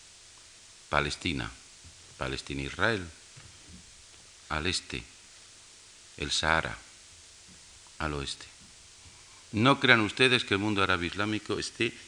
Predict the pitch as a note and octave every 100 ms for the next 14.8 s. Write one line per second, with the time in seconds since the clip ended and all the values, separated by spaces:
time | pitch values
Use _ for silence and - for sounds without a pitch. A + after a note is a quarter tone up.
0 | - - - C3 - - D3+ - C3+ C#3
1 | E3+ D3+ C#3 D3 D3 C3+ A#2 - C3+ B2+
2 | A#2+ A2 A2+ G2 F#2+ - - F2+ E2+ D2
3 | C#2+ D2 C#2+ D2 C2 B1+ C#2+ C#2 B1+ A#1
4 | - B1 A#1+ G#1+ - - G1+ - - -
5 | - - D#2 D2 - D2+ D2 - - -
6 | - - - G2+ G#2+ C3 A2+ - E2 D2
7 | - C2+ B1 G#1+ - - - - - -
8 | - - F2+ F#2 E2 D#2+ D2 D2 C#2+ D2+
9 | - - - - - - - - - -
10 | - - - - - - - - - -
11 | - - - - - - - - - -
12 | E3 E3+ F3+ F3+ F3+ - - - - -
13 | - - - A#2 B2 C3 - A#2+ - D#3
14 | D3 C3 A#2 A2 A#2 G2 D2+ C#2+